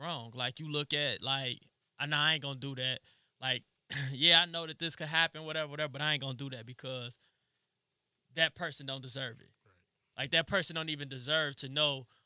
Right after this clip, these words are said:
Speaker 1: what you were willing to do at this moment. At the end of the day, I'm not going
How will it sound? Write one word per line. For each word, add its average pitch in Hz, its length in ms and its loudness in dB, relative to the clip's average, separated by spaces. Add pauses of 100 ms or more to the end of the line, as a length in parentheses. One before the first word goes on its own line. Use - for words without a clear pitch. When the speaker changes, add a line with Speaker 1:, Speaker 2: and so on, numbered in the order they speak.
(120)
Speaker 1:
what 143 180 0
you 180 80 0
were 143 120 -2
willing 147 300 -2
to 135 120 -6
do 147 240 -4
at 135 100 -10
this 135 160 -8
moment. 135 380 -8 (680)
At 117 120 -12
the - 80 -4
end 160 160 2
of 147 60 0
the 131 100 -2
day, 139 420 4 (180)
I'm 151 220 4
not 143 240 6
going 151 300 -2